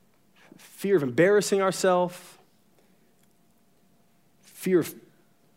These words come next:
just not being enough if we take a step of faith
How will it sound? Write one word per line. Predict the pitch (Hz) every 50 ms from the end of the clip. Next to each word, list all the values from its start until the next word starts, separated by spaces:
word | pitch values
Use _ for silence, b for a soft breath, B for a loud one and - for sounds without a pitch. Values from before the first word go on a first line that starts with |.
| _ _ _ _
just | - 175 156 -
not | 143 143 151 160 170 - 165 139
being | 139 160 160 156 156
enough | 151 139 139 143 143 143 135 - - - - - -
if | 156 -
we | 151 139
take | - - 165 160 -
a | 151
step | - - 147 139 -
of | 143 131
faith | - - 139 135 127 123 - - - -